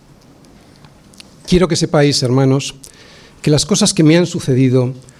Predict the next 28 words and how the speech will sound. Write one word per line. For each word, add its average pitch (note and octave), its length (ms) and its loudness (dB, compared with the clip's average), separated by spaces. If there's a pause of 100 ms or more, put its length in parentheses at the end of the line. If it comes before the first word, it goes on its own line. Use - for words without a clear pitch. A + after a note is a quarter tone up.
(180)
han D#3+ 160 0
redundado F#3+ 600 4
más F3+ 260 0
bien C3+ 460 2
para D3 220 0
el A#2+ 80 0
progreso G#2+ 480 -4
del G#2+ 140 -2
Evangelio, G#2+ 580 -2 (240)
de D#3 100 2
tal G#3 160 4
manera D3+ 460 2 (600)
que D3 100 0
mis C#3+ 200 2
prisiones A3 680 -2
se - 200 -2
han E3+ 100 2
hecho E3 260 -2
patentes G#3+ 760 -2 (500)
en B2+ 240 0
todo F#3 240 0
el C3+ 60 0
pretorio G2+ 640 -2 (240)
y - 80 0
a A2 80 0
todos G2 260 -6
los F2 160 -12
demás. - 420 -20